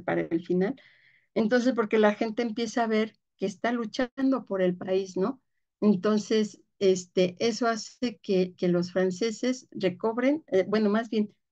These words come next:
que Santana recobre su popularidad, que se, y se le abren las puertas otra vez, porque como ya estaba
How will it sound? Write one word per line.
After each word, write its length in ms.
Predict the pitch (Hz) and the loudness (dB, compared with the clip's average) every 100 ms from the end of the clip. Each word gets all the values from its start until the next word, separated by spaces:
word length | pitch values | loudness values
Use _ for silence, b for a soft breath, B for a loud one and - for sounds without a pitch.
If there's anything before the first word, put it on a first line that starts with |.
| _ | _
que 120 | - | -2
Santana 580 | 180 180 175 - 277 302 | 0 0 0 2 2 2
recobre 500 | 269 214 220 220 208 | 0 -2 -2 0 -2
su 160 | 208 185 | -6 -10
popularidad, 760 | 190 185 190 190 196 208 240 - b b b - | -8 -2 0 0 0 -2 -2 -4 b b b -2
que 160 | 196 | 0
se, 220 | 180 - - | 0 -6 -4
y 340 | 208 185 175 | -4 -2 -2
se 140 | 180 | 2
le 100 | 175 | 4
abren 280 | 190 208 220 | 4 0 -2
las 280 | 220 208 214 | -2 -4 -8
puertas 560 | - 254 254 240 240 208 | -2 -2 0 -4 -4 -6
otra 280 | 180 208 | -6 -2
vez, 180 | 220 220 | 0 -2
porque 300 | - 170 - | -4 -10 -10
como 240 | - 160 170 | -4 0 0
ya 140 | 185 | 0
estaba 680 | 214 - 220 214 208 208 202 | -2 -4 -4 0 0 0 -2